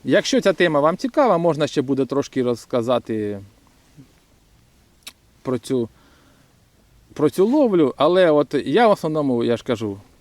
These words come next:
в мене це ловля, е, на великі приманки, а якщо брати там лайт, е, мульти,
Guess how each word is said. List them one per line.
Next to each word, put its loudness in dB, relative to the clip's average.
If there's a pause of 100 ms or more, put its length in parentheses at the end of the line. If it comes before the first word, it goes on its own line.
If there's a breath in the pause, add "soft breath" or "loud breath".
в -4
мене 0
це -2
ловля, 0 (600 soft breath)
е, -16 (100)
на -2
великі -2
приманки, -4
а -2 (240)
якщо -6
брати -2
там -6
лайт, 0
е, -2
мульти, -4